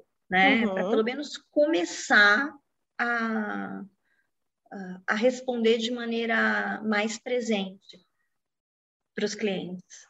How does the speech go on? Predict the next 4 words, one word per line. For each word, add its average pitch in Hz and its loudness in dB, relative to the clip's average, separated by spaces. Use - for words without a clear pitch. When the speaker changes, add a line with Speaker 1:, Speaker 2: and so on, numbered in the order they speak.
Speaker 2:
Sim. 208 -2
Speaker 1:
Né? 220 4
É 220 4
muito, 247 0